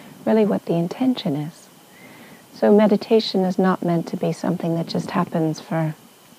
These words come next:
you know, thirty minutes or forty-five minutes, and then we leave the meditation hall and life is chaos as usual. It's meant to be that there's a continuation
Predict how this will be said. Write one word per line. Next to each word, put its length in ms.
you 100
know, 120
thirty 280
minutes 400
or 40
forty-five 580
minutes, 420
and 80
then 320
we 120
leave 280
the 80
meditation 640
hall 260
and 320
life 300
is 260
chaos 520
as 220
usual. 460
It's 240
meant 220
to 100
be 160
that 200
there's 220
a 60
continuation 1200